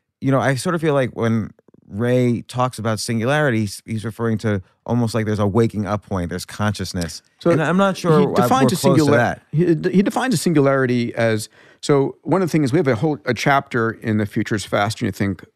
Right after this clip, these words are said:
Speaker 2: called Acceleration of the Acceleration. And it's the notion that while the speed of technology has been accelerating, the rate at which it's accelerating is accelerating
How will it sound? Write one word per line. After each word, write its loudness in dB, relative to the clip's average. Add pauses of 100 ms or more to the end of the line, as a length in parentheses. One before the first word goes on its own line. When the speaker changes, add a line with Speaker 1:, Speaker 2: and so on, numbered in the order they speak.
Speaker 2:
called 0 (140)
Acceleration 0
of -4
the -4
Acceleration. -6 (460)
And 2
it's 0
the 2
notion 2
that -2
while -2 (320)
the -4
speed 0
of 0
technology 0
has 2
been -2
accelerating, 0 (320)
the 2
rate 4
at -6
which -2
it's -10
accelerating 0 (100)
is -6
accelerating -2